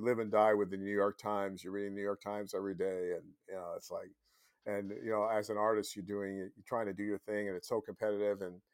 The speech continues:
just to get away from that and to be able to think and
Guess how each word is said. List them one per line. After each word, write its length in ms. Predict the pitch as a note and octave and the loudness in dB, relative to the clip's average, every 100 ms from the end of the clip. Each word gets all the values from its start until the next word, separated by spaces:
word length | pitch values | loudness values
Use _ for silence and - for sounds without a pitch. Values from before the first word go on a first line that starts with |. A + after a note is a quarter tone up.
| _ _ _ _ - | _ _ _ _ -4
just 200 | C3 - | -2 -2
to 80 | |
get 200 | G#2+ A#2+ | 4 6
away 320 | A#2+ G#2+ A#2+ C3+ | 6 6 6 6
from 200 | A#2 G#2 | 2 0
that 260 | A#2 A2+ | 0 0
and 160 | F#2+ F#2 | -4 -14
to 60 | _ | _
be 100 | A2 | 0
able 180 | A#2 A2 | 2 0
to 140 | F#2+ - - | -4 -10 -6
think 240 | A#2+ A2+ | -6 -4
and 260 | G2 F#2+ | -8 -8